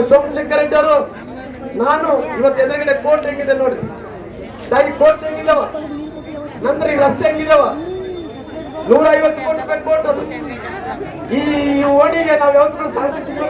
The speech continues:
ಸಾಧ್ಯ ಹೋಗ್ತಂದ್ರಿ, ಯಾವತ್ತನ್ನ ನಾವ್ ಖಂಡಿತ ನೂರೈವತ್ತು ಕೋಟಿ ರೂಪಾಯಿ ಕೋರ್ಟ್ ಬರ್ತಂದೇಳಿ ಈ ಅಮ್ಮ ಕನ್ನಡ ನಗರ ತಾಯಿ ಇಲ್ಲಿ ರೋಡ್ ಬರ್ತದೆ ಅಂದ್ಕೊಂಡಿದ್ದೆ ನಾವ, ಯಾವತ್ತು ಅನ್ಕೊಂಡಿಲ್ಲ. ಇವತ್ತು ಒಂದೊಂದು ರೇಟ್ ಎಷ್ಟು ತುಟ್ಟಾಗ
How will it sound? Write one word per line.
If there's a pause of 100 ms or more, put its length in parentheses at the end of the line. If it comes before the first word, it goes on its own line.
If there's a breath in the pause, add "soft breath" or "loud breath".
ಸಾಧ್ಯ
ಹೋಗ್ತಂದ್ರಿ, (580)
ಯಾವತ್ತನ್ನ
ನಾವ್
ಖಂಡಿತ
ನೂರೈವತ್ತು (100)
ಕೋಟಿ
ರೂಪಾಯಿ
ಕೋರ್ಟ್
ಬರ್ತಂದೇಳಿ (640)
ಈ (200)
ಅಮ್ಮ (120)
ಕನ್ನಡ (140)
ನಗರ (140)
ತಾಯಿ (120)
ಇಲ್ಲಿ (100)
ರೋಡ್
ಬರ್ತದೆ
ಅಂದ್ಕೊಂಡಿದ್ದೆ
ನಾವ, (800)
ಯಾವತ್ತು
ಅನ್ಕೊಂಡಿಲ್ಲ. (600)
ಇವತ್ತು
ಒಂದೊಂದು
ರೇಟ್
ಎಷ್ಟು
ತುಟ್ಟಾಗ